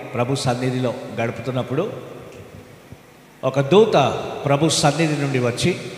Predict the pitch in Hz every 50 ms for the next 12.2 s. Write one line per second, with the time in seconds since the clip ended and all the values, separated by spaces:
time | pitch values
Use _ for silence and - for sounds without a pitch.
0 | - - - - - - - - - - - - - - - - - - - -
1 | - - - - 117 139 151 160 156 - 165 151 151 147 - - 180 165 165 160
2 | 151 - 185 180 147 110 92 90 - - - - - - - - - - - -
3 | - - - - 135 143 165 165 175 170 170 160 156 156 151 143 - 135 135 156
4 | 160 147 135 131 135 - 143 135 135 131 120 113 107 98 92 - - - - -
5 | - - - - - - - - - - - - - - - - - - - -
6 | - - - - - - - - - - - - - - - - - - 120 135
7 | - 156 147 139 131 123 113 107 - - - - - - - - - - - -
8 | - - - - - - - - - - 127 131 131 156 180 196 - 196 185 170
9 | 165 156 147 147 151 165 160 - 170 170 170 170 165 160 151 147 131 143 139 -
10 | 151 156 147 147 160 160 185 190 160 135 135 139 139 - 170 170 160 151 156 143
11 | 139 139 151 156 156 165 156 156 139 - - 143 147 160 160 - - 151 143 135
12 | 131 135 151 202